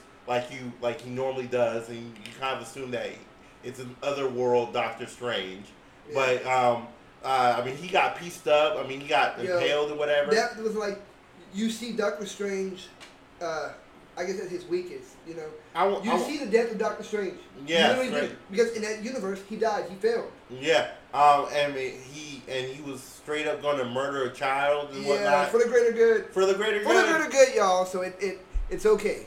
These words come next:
Speaker 1: It's okay. <laughs> Um, but, um, yeah, and, and that, that beginning was crazy, you know,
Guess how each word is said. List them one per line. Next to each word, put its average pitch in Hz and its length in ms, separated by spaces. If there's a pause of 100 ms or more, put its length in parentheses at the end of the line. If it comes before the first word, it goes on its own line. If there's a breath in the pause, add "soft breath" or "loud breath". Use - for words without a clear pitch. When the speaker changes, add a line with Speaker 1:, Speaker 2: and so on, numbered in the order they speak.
(140)
Speaker 1:
It's 190 300
okay. 185 440 (680)
<laughs> - 0
Um, 147 920
but, 139 220
um, 127 280 (280)
yeah, 151 340
and, 135 460
and 127 100 (540)
that, 151 240
that 160 220 (100)
beginning 160 320
was 123 100
crazy, 110 580 (100)
you 127 120
know, 117 300